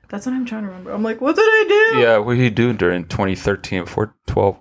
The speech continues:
Speaker 2: twenty, twenty thirteen?
Speaker 1: Twenty thirteen. That's what I'm trying to remember again.
Speaker 2: Yeah, that's a long, I mean, it's a while back. I
Speaker 1: <laughs> Yeah.
Speaker 2: remember.
Speaker 1: I know, and I have pictures of everything that I've done.
Speaker 2: Yeah,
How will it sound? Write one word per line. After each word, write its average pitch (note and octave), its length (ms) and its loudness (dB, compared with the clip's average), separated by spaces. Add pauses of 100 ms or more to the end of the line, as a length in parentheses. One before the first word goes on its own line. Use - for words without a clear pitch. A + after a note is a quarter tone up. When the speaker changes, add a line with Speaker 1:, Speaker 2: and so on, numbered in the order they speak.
(140)
Speaker 2:
twenty, G#2 220 -2
twenty G#2+ 260 -4
thirteen? A#2 520 -6 (200)
Speaker 1:
Twenty F3 200 -14
thirteen. G3 440 -14
That's - 160 -16
what D#4 80 -14
I'm D#4+ 60 -18
trying E4 160 -18
to D#4 60 -20
remember D#4 340 -20
again. D#4 220 -20
Speaker 2:
Yeah, F#2 580 -2 (100)
that's - 140 -2
a F2+ 60 0
long, F2 380 -2
I G2 80 -4
mean, F#2 180 -2
it's - 220 -2
a A#2+ 60 2
while F#2 220 2
back. E2+ 320 0 (160)
I G2 100 -4
Speaker 1:
<laughs> - 0 -
Yeah. F#2 120 2
Speaker 2:
remember. F2 380 -2 (280)
Speaker 1:
I F#3+ 140 -4
know, E3+ 240 -4
and G3+ 140 -4
I G3 60 2
have B3 460 -6 (180)
pictures - 520 -20 (260)
of G3 260 -20
everything F3 380 -12
that F3 100 -12
I've E3 180 -10
done. D#3+ 380 -14
Speaker 2:
Yeah, F2+ 420 -2